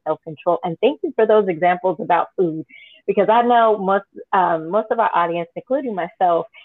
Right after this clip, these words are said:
like, especially when you started talking about food, I was like, "I'm a foodie at heart. I love food." And was sitting here going, "Wait, she's coming for my stuff. Hold on. Wait a minute." <laughs> And I'm, because it's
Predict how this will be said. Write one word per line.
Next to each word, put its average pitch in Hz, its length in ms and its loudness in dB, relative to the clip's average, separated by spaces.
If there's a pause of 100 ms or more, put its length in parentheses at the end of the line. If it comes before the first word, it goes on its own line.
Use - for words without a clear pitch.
(160)
like, 180 180 0 (120)
especially 294 340 -4
when 233 140 0
you 214 60 -4
started 190 360 0
talking 190 240 0
about 175 240 0
food, 254 240 2
I 214 140 4
was 226 120 0
like, 185 280 2
"I'm 269 200 2
a 175 100 0 (100)
foodie 175 360 -4
at 175 280 0
heart. 185 300 0
I 180 120 2
love 196 360 0 (120)
food." 180 380 0
And 190 420 0
was 208 220 -2 (200)
sitting 247 300 2
here 233 160 2
going, 196 240 2
"Wait, 202 300 0
she's 262 100 -6 (100)
coming 254 280 0
for 226 100 0
my 196 180 0 (120)
stuff. 226 460 0
Hold 269 200 0
on. 214 460 0 (360)
Wait 294 320 0
a 302 60 2
minute." 190 420 -2 (100)
<laughs> 392 600 -4
And 233 300 0
I'm, 226 260 0
because 208 400 2 (340)
it's 220 160 0